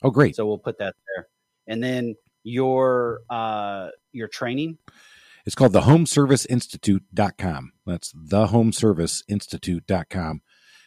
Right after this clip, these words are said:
Speaker 1: Come out there. You can ping me on that. You can find me on Instagram, LinkedIn. Uh, you can find me on Facebook, Chris LaLamia.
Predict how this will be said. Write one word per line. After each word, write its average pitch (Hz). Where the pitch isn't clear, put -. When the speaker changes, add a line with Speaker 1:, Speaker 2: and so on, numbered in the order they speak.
Speaker 1:
Come 113
out 104
there. 107
You 95
can 95
ping 104
me 98
on 92
that. 92
You 92
can 92
find 110
me 98
on 95
Instagram, 107
LinkedIn. 104
Uh, 85
you 90
can 90
find 101
me 92
on 85
Facebook, 101
Chris -
LaLamia. 92